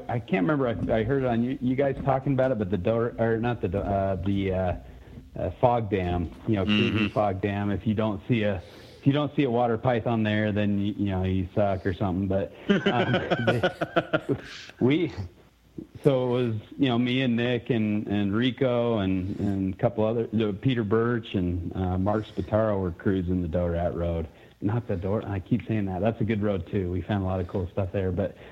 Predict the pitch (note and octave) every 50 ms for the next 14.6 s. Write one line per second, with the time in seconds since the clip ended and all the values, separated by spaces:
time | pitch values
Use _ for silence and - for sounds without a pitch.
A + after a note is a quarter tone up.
0 | - - - - A#2+ A2 G#2+ G#2+ G#2+ G#2+ G#2+ G#2 G2+ F#2 E2+ - - - - -
1 | - - - - - - - - - G2+ G2 F#2 F2+ F2 E2+ E2+ D#2+ D#2+ - -
2 | - - - G2 D2 - - - B2 A#2 A2 G2 E2+ G#2 A#2 C3+ C#3+ C3+ G#2 F#2
3 | F#2 F#2+ G2+ G#2+ A2+ - - - - - - - - G#2+ G#2 G#2+ A2+ A2+ A2 G#2+
4 | G#2+ G#2 G2+ F#2+ - - - - - - - A#2 A#2 A#2 A#2 A2+ A#2 A#2 A#2 -
5 | - - - - G2 A2 A#2 B2 B2+ - A#2 A#2+ A#2+ - B2 G#2+ - - A#2+ A#2
6 | B2 A2+ - A2 F#2 - A#2+ A#2+ A2 - - B2 A#2+ B2 B2 A2 G#2+ A2+ A2+ G2+
7 | - A#2 G#2 F#2 F#2 G#2 A2+ A#2+ B2 A#2+ A2+ F#2+ - - B2+ B2 A#2 G#2 E2+ E2+
8 | F#2+ F2+ E2+ D#2 - F2+ F2 F2 D#2+ D#2 - - - - - - - - G2+ G2+
9 | G#2 D#2 - - - - - - D#2 D#2 D#2 D#2+ F2 E2+ E2+ - - - - -
10 | - - - - - - - B2 C3+ C3+ A2+ F#2 - G2+ F#2+ F#2 F2+ G2+ F#2+ F#2
11 | F#2+ G2+ F#2+ A2+ G2 G#2 A2 A2+ A2+ A2+ G#2+ - - C3 B2+ A2+ A#2 A#2 A2+ A2+
12 | G#2+ G#2 F2+ - - - - - - _ _ - A2+ G2+ A2 C#3 E3+ E3+ - -
13 | G2 F2 F2+ F#2 G#2 A#2+ - - - - - - - - - - _ _ - A2+
14 | B2 B2+ A2+ - C#3+ C3+ C3+ C3 B2+ B2+ B2